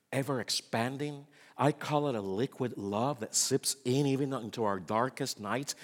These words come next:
into our darkest days where we're just in that rock, in that castle,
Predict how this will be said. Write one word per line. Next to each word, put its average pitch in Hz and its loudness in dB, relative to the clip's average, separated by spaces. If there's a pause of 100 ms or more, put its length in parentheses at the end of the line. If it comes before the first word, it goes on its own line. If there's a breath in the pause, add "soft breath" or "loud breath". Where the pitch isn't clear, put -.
(180 loud breath)
into 131 -4
our 110 0
darkest 131 2
days 143 2
where 117 2
we're 139 0
just 127 -4
in 120 -6
that 113 -2
rock, 143 4
in 120 -4
that 123 0
castle, 185 6